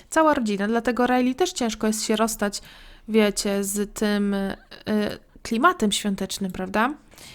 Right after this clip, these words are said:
Z mamą jeszcze chwilkę pogadaj. Co tutaj jeszcze?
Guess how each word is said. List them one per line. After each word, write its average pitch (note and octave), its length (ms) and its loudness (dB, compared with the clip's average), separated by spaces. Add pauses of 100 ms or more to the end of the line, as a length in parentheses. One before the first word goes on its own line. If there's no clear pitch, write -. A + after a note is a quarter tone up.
(140)
Z A#3 100 0
mamą D#4+ 260 8
jeszcze D4 180 2
chwilkę C4+ 320 0
pogadaj. A3+ 600 2 (920)
Co A#3+ 160 0
tutaj A3 360 -2
jeszcze? - 400 -6